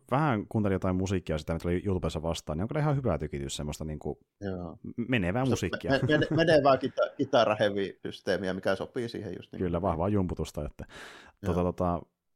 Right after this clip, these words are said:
Speaker 1: ö, niin, mitäs muita pelejä, jos oot jotain nostaa, että
Speaker 2: Siinä peli varmaan melkein onkin, jos on Jakuzat ja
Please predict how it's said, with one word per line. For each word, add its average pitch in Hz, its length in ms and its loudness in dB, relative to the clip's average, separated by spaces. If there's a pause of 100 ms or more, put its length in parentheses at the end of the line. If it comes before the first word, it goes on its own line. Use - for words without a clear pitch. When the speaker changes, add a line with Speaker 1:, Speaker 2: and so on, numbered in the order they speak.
(140)
Speaker 1:
ö, 123 180 2
niin, 147 240 2
mitäs 123 260 -2
muita 131 220 -2 (420)
pelejä, - 320 -6 (720)
jos 85 140 -6
oot 78 80 -6
jotain 76 260 -6
nostaa, 73 400 -10
että - 200 -20 (1900)
Speaker 2:
Siinä 101 180 -8
peli 95 160 -4
varmaan 101 260 -4
melkein 104 320 -4
onkin, 101 240 -4
jos 82 160 -8
on 92 120 -6
Jakuzat 87 500 -8 (100)
ja 82 120 -4